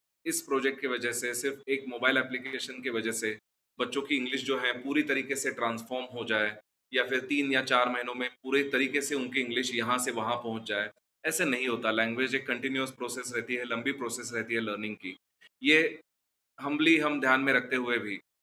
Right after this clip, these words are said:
जो तरक्की हमने पिछले एक में, साल में लगभग अभी की है, उसके बारे में obviously बहुत ज़्यादा प्राउड,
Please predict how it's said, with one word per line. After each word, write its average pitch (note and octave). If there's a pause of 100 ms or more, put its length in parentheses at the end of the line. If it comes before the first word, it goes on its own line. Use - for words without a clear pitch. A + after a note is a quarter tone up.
(160)
जो C#3+
तरक्की C#3+
हमने D3
पिछले C3
एक A#2+
में, B2
साल A#2
में B2
लगभग A#2
अभी A2+
की B2
है, G#2 (340)
उसके B2+
बारे B2+
में C#3
obviously C3+
बहुत A#2+
ज़्यादा A2+
प्राउड, A2